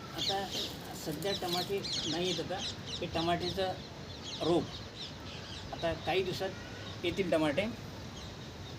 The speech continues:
त्यानंतर हे आळूचं पान, अगदी सहज छोट्या छोट्या कुंड्यामध्ये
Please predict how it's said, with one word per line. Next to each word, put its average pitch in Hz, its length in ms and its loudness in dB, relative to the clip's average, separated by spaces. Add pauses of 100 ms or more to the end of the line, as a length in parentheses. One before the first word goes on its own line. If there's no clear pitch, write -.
(160)
त्यानंतर 190 300 8
हे 202 260 8 (460)
आळूचं 202 360 12
पान, - 220 12 (1600)
अगदी 180 260 4
सहज 214 400 12 (720)
छोट्या 185 300 4
छोट्या 185 200 4
कुंड्यामध्ये 180 580 4